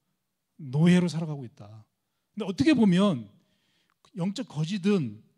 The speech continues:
짐진 자든 노예든, 그렇게 해서 십자가에서 요한복음 십구 장 삼십 절에 보면 너의 그 모든 문제를 십자가에서 다 해결했다. 이걸 믿으면 근본적으로 변화되어지고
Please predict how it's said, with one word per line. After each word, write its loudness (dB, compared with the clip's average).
짐진 2
자든 -6
노예든, -4
그렇게 0
해서 -4
십자가에서 -8
요한복음 -4
십구 -10
장 -10
삼십 -10
절에 -10
보면 -10
너의 2
그 0
모든 -2
문제를 -2
십자가에서 -12
다 -20
해결했다. -10
이걸 -10
믿으면 -4
근본적으로 2
변화되어지고 -6